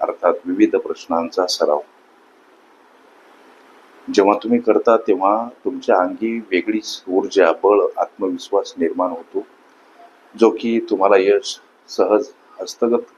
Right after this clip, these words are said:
करण्यासाठी मूलभूत, मूलभूत भूमिका बजावत असतो.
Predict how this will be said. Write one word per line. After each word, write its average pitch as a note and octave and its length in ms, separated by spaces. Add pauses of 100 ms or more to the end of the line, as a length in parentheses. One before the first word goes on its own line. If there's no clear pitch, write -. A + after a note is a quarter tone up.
(140)
करण्यासाठी F#2 680 (640)
मूलभूत, G2 460
मूलभूत G#2+ 380 (140)
भूमिका G2 400 (340)
बजावत F2 360
असतो. - 240